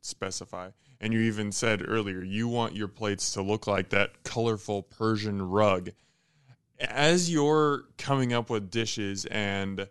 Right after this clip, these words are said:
figuring out what you want them to look like, how do you figure out the presentation? Because th-, there are some dishes that come where,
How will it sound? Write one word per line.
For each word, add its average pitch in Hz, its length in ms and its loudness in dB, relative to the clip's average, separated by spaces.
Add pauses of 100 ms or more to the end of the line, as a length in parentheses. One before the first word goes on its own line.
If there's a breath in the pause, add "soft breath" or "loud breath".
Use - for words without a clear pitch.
(1400)
figuring 123 420 2
out 104 320 4
what 113 420 2
you 117 120 -2
want 110 260 -2
them 107 160 -2
to 101 60 0
look 104 180 0
like, 98 180 -2
how 151 320 2
do 147 120 0
you 120 560 0 (480)
figure 120 280 4
out 110 140 4
the 107 80 -8
presentation? 104 840 0
Because 117 320 4
th-, 135 160 0
there 160 180 4
are 156 60 4
some 156 300 4
dishes 139 360 2
that 123 140 2
come 127 260 2
where, 107 280 2